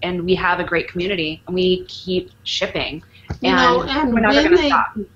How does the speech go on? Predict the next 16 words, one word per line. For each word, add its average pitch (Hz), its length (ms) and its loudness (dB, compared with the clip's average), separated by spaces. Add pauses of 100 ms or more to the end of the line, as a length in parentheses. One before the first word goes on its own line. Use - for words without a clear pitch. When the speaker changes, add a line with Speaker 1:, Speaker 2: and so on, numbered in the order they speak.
(220)
Speaker 2:
and 247 160 -2
Natalie, 262 380 2
when 285 240 2
they 220 200 4
do 269 320 -2
that, 277 480 -2
when 233 160 -4
they 214 320 -2
so-called 240 720 -2
copy 226 440 -4
you, 285 280 -2 (420)
that 277 280 0
just 254 320 -4
makes 247 380 0
your 262 180 -2
team 220 500 -2